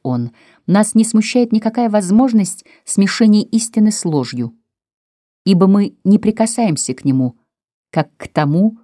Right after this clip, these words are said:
что лежит вне нас, каким-либо внешним чувством. Но вне всякого воображения, какого-либо образа и представления мне абсолютно очевидно, что я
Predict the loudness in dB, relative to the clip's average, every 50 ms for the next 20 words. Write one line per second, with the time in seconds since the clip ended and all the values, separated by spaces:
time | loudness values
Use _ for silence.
0 | _ -18 -16 -6 -2 0 0 0 0 0 -2 -2 -2 -2 0 2 4 4 6 4
1 | 4 0 -2 -2 -6 -8 -10 -14 -16 _ _ _ _ _ _ _ _ _ -6 -6
2 | -4 -2 -2 -2 0 0 -2 0 2 2 2 2 2 0 -2 -4 -4 -4 -4 -4
3 | -6 -10 -8 -8 -10 -12 -10 -10 -10 -10 -12 -14 _ _ _ _ _ _ _ _
4 | _ _ _ _ _ _ _ _ _ _ _ _ _ _ _ _ _ _ _ 0
5 | 2 2 2 0 -2 -6 _ -6 -2 0 0 0 -2 -2 -4 -4 -4 -4 -4 -6
6 | -4 -2 -4 -4 -2 -4 -4 -4 -2 -2 0 0 0 -2 -4 -6 _ _ _ _
7 | _ _ _ _ -8 -6 -2 -2 -2 0 0 0 0 0 -2 -4 -4 _ 0 0
8 | 0 0 -4 -6 -8 -6 -6 -6 -6 -6 -8 -8 -8 -8 -12 -6 -4 -4 -4 -4
9 | -2 0 2 2 4 4 2 2 0 -2 -4 -8 _ _ _ _ _ _ 0 2
10 | 2 2 0 -2 -2 -2 -2 -2 -2 -6 -8 -10 -10 -10 -8 -8 -6 -6 -4 -4
11 | -4 -6 -8 -8 -10 -8 -8 -6 -4 -4 -4 -4 -6